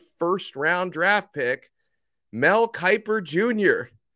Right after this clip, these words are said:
So those who are watching on the video, you could see this. Those listening, I'm gonna describe it for you. So Mel Kiper tweets out on September twenty-eighth, which was after the Middle Tennessee game. Now,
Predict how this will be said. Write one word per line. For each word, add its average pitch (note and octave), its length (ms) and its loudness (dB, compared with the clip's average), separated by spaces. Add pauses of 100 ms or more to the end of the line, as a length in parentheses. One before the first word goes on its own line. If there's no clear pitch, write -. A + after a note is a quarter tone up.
(240)
So D3 260 4
those G#3+ 240 6
who A3+ 80 2
are G3 100 2
watching F#3+ 400 0
on E3+ 140 0
the D3 80 -2
video, E3+ 360 2
you D3+ 160 0
could D3 160 -8
see E3+ 200 -2
this. D3+ 240 -2
Those D3+ 240 2
listening, D3+ 400 -2
I'm C3 100 0
gonna B2+ 160 -2
describe D#3 400 0
it D#3 100 -2
for C3 160 -2
you. A#2+ 60 2
So B2 180 -2
Mel E3+ 280 -2
Kiper F3 640 -2 (540)
tweets G#3 440 -6
out G#3+ 380 2
on D#3 220 0
September F3 540 -4
twenty-eighth, D#3+ 720 -2
which C3+ 240 -8
was A3+ 500 -2 (160)
after E3+ 600 -4
the D3 100 -6
Middle C#3+ 300 0
Tennessee C3+ 560 -6
game. G2 240 -4
Now, C#3+ 300 0